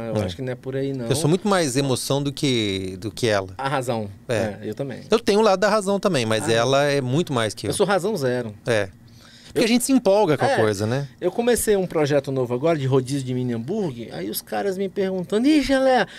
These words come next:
Speaker 1: você plan-, demorou quanto tempo pra planejar isso, estudar?" Eu falei: "Três horas." <laughs> "Cara, e aí, deu lucro? Vai dar lucro?" Eu falei: "Não sei, daqui trinta dias eu te digo."
Speaker 2: E aí, tá rodando?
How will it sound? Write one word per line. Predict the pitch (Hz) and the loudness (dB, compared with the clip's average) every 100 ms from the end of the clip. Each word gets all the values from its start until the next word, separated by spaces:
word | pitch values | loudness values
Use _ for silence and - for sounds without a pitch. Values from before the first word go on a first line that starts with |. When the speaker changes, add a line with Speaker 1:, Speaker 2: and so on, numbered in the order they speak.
| - | -16
Speaker 1:
você | - | -2
plan-, | - 302 285 | 0 0 0
demorou | 269 285 285 | 2 4 2
quanto | 311 320 | 0 0
tempo | 302 | 0
pra | 277 | 0
planejar | 269 277 254 226 247 | 2 4 4 4 2
isso, | 269 | 2
estudar?" | - 269 226 | -2 0 2
Eu | 247 | 2
falei: | 226 208 | 4 2
"Três | 196 - 220 196 | 2 -2 0 2
horas." | 127 - 107 - - - - - - - | 0 -2 -8 -10 -12 -14 -18 -18 -14 -4
<laughs> | 277 254 214 - 185 - - - 196 - 190 - | -2 0 -2 0 -2 -2 -2 -2 -2 -2 -4 2
"Cara, | 359 381 359 | 6 6 6
e | |
aí, | 359 370 370 285 | 6 6 6 4
deu | 233 262 | 2 2
lucro? | 254 330 381 | 4 2 0
Vai | 220 220 | -4 2
dar | 233 | 2
lucro?" | 226 | 2
Eu | 262 | 0
falei: | 214 | -4
"Não | 151 | -6
sei, | - 208 127 110 | -6 -8 -8 -10
daqui | 110 127 | -12 -14
trinta | - 139 143 | -10 -10 -6
dias | 127 127 | -6 -6
eu | 143 | -8
te | 139 180 | -10 -14
digo." | 143 104 104 110 104 _ _ - - - - | -12 -14 -14 -20 -20 _ _ -18 -16 -16 -14
Speaker 2:
E | 110 104 | -4 0
aí, | 127 107 - - | 0 -2 -8 -6
tá | 113 | -2
rodando? | 104 110 151 160 | 0 0 0 -2